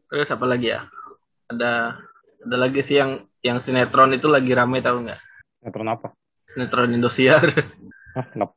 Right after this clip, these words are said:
Speaker 2: lagi rame? Bukannya Ikatan Cinta yang rame?
Speaker 1: Iya, Ikatan Cinta juga rame, cuman bukan itu <laughs> yang ini. Apa sih? Suara Hati Istri. <laughs> Yang katanya
Speaker 2: Kenapa?
Speaker 1: pakai pemerannya, pemeran di bawah umur, terus meranin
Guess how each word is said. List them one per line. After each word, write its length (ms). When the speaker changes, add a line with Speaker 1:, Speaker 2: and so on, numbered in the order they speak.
Speaker 2:
lagi 240
rame? 200
Bukannya 320
Ikatan 240
Cinta 240
yang 100
rame? 140
Speaker 1:
Iya, 320
Ikatan 400
Cinta 480
juga 260
rame, 300
cuman 400
bukan 240
itu 240
<laughs> 300
yang 240
ini. 240
Apa 240
sih? 160
Suara 320
Hati 400
Istri. 480
<laughs> 460
Yang 160
katanya 560
Speaker 2:
Kenapa? 80
Speaker 1:
pakai 240
pemerannya, 640
pemeran 480
di 160
bawah 240
umur, 400
terus 160
meranin 640